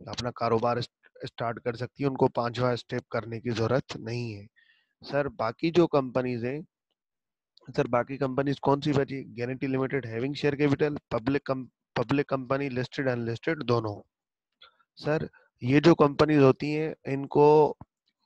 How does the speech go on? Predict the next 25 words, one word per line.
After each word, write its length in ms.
कुछ 260
documents 680
हैं 180
जो 120
कि 220
पांचवें 500
स्टेप 220
में 140
बताए 340
गए 220
हैं, 240
वो 340
पूरे 400
करने 340
होते 320
हैं 80
और 160
वो 120
जमा 340
करवाने 440
होती 320
हैं, 300
वो 260
requirement 520
इनको 380